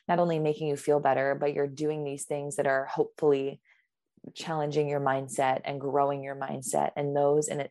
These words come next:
in itself, those little tiny steps we take to grow are, you know, steps to manifesting, and we're putting out good things into the universe, hoping we have good things in return.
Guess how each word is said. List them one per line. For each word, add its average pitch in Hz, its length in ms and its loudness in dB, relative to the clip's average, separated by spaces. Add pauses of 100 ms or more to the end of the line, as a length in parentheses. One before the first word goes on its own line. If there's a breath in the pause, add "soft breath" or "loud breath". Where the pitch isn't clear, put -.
in 147 120 -4
itself, 151 540 0
those 147 220 4
little 139 160 -2
tiny 135 480 -8 (280 loud breath)
steps - 340 0
we 151 80 2
take 143 220 0
to 143 100 -6
grow 143 480 0 (680 soft breath)
are, 151 600 2 (380)
you 170 80 -2
know, 151 80 -2
steps - 540 0
to 156 100 -4
manifesting, 151 760 -2
and 147 80 -4
we're 143 120 2
putting 156 400 0
out 135 240 -2
good 143 220 0
things 139 240 -8
into 139 240 -8
the 139 60 -2
universe, 135 440 -2
hoping 147 320 4
we 139 80 -2
have 131 140 -2
good 139 180 -4
things 139 240 -8
in 151 100 -8
return. - 440 -4